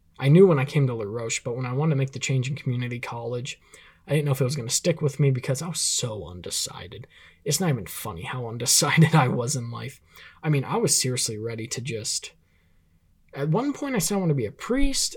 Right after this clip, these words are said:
I said I wanna be a race car driver when I was, like, hooked on nascar. I said I wanna be a baseball player. Then I said I wanna be a soccer player. Then we got back to baseball player. Then I said I wanna be a journalist. Then I wanna do cybersecurity. Then back to journalism. And,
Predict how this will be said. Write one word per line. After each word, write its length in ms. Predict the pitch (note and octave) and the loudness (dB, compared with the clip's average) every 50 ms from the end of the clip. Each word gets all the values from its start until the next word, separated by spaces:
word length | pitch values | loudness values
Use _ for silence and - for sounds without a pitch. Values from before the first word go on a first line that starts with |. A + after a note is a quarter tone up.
| - | -6
I 60 | - C#3 | -6 -4
said 180 | - - F#3+ | -2 -2 -2
I 40 | F#3 | 0
wanna 160 | F3+ F3 D#3 | 0 2 2
be 120 | C#3+ C#3+ A2+ | 2 0 -2
a 80 | G#2+ | -2
race 320 | G#2+ A#2+ D#3+ G#3 A#3 - - | -2 0 0 0 0 0 -2
car 220 | - - G#3+ G#3+ | -2 -2 -2 -2
driver 400 | G#3 G#3+ A3 G#3+ A3 G#3+ G#3 G3 | -2 -2 -4 -4 -4 -2 0 0
when 160 | D3 B2+ A2+ | 0 0 -2
I 40 | A#2 | -4
was, 140 | A#2 B2+ - | -6 -8 -8
like, 140 | A2 - - | -8 -2 0
hooked 200 | D3+ C#3+ C#3+ - | 0 0 0 -2
on 180 | A#2+ A2+ A#2 | -6 -6 -4
nascar. 720 | B2 D3+ G3 G#3+ G#3+ G3+ - - - G#3+ A3 A3 G#3+ G#3 G#3 _ - - - - - - - _ _ _ _ _ _ | -4 -2 -2 -2 -2 -2 -2 -2 -4 -4 -4 -4 -6 -8 -10 _ -20 -20 -20 -20 -20 -20 -20 _ _ _ _ _ _
I 40 | - | -2
said 160 | - - G3+ | -2 0 0
I 40 | G3+ | 0
wanna 140 | G3+ G3 F#3+ | 0 0 0
be 120 | F3 F#3 | 0 -2
a 60 | E3 C3 | -2 -2
baseball 560 | C#3 G3 A3+ A#3 - - - - A2+ G2 - | -2 -2 -2 -2 -2 -2 -2 -4 -6 -6 -6
player. 320 | - - B2+ A2+ G#2 G#2 | -8 -10 -8 -6 -4 -4
Then 120 | A#2 E3 G3+ | -4 -4 -4
I 40 | |
said 160 | G3+ G3+ A#3 A#3 | -4 -4 -6 -6
I 20 | |
wanna 140 | A#3 A#3 A3 | -8 -8 -8
be 100 | A#3 A#3+ | -6 -6
a 60 | A3+ | -4
soccer 400 | - - C4 C4 B3+ B3 - E3 | -2 -2 -2 -4 -4 -6 -6 -6
player. 260 | C#3 - - A#2 A2 | -6 -6 -8 -8 -6
Then 100 | A#2 C#3 | -4 -4
we 60 | E3+ | -4
got 180 | F#3 G3+ G3+ G3 | -4 -6 -6 -8
back 200 | G#3+ A#3 A#3 A3 | -8 -10 -10 -10
to 80 | - A3+ | -10 -10
baseball 560 | A3 G#3+ B3 B3 A#3+ - - - - A2+ G#2+ | -6 -4 -4 -4 -4 -6 -8 -6 -6 -6 -6
player. 320 | G2+ - - A#2+ A2 A2+ A#2 | -6 -8 -10 -8 -6 -6 -6
Then 140 | D3+ G3 | -6 -6
I 40 | G#3+ G#3+ | -4 -4
said 120 | - A3+ | -4 -4
I 60 | A#3 | -6
wanna 120 | A#3 A3+ A3 | -6 -8 -8
be 100 | A#3 A#3 | -8 -8
a 40 | |
journalist. 560 | A3 A3 B3+ B3+ A#3+ F#3+ A#2 G2+ - - - - | -8 -8 -6 -4 -4 -4 -4 -4 -4 -6 -4 -4
Then 160 | E3+ F3 G3+ | -4 -4 -2
I 80 | G#3+ | -4
wanna 220 | G#3 G#3 A3 A3 A3 | -4 -4 -6 -6 -6
do 140 | G#3+ A3+ A3+ | -6 -6 -6
cybersecurity. 840 | G3+ - A#3+ B3 A#3+ G#3+ F3 - - - - - C3+ A#2+ B2+ C3+ | -6 -8 -8 -6 -4 -4 -4 -4 -4 -6 -10 -10 -8 -6 -6 -4
Then 160 | D#3 F#3 G#3 | -4 -4 -4
back 180 | G3+ G#3+ G#3 - | -4 -6 -6 -4
to 100 | - A3 | -4 -4
journalism. 720 | G3+ A3 B3+ B3+ B3 A#3 F#3 C#3+ A#2+ A2 A2 - A2+ G#2 G#2+ | -2 0 0 0 0 0 0 0 0 -2 -4 -6 -6 -6 -6
And, 200 | A#2+ B2 C#3 | -6 -8 -8